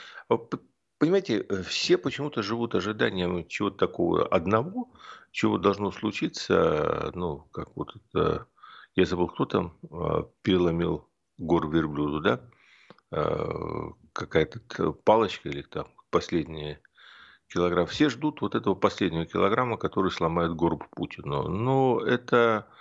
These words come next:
в общем, никто не высчитает, он достаточно устойчивый хребет имеет. А вот там Курск, например, произойдёт Курск, и, и всё посыпется. Вот, э, уйдёт Лукашенко, и вот всё, всё, всё переломится. Ну, конечно, это всё,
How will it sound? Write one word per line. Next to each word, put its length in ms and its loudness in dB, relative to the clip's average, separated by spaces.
в 60 -2
общем, 240 0
никто 180 0
не 120 0
высчитает, 480 0
он 460 -4
достаточно 440 0
устойчивый 500 0
хребет 420 0
имеет. 380 -4
А 480 2
вот 420 -8
там 260 -20
Курск, 400 0
например, 280 -14
произойдёт 440 0
Курск, 440 -4
и, 60 -14
и 20 2
всё 180 0
посыпется. 680 -8
Вот, 340 -4
э, 40 0
уйдёт 560 2
Лукашенко, 880 2
и 220 2
вот 240 -2
всё, 200 -4
всё, 260 -4
всё 180 2
переломится. 760 0
Ну, 140 0
конечно, 340 2
это 160 -4
всё, 380 0